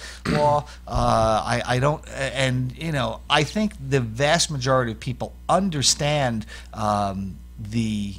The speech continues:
the fairness and rightness of using,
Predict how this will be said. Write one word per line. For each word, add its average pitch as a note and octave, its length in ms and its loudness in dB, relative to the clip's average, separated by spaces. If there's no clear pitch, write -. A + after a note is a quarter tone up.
the B2 140 -2
fairness F#3 880 4
and B2+ 300 -6
rightness D3 480 0
of F3 280 6
using, B2 460 0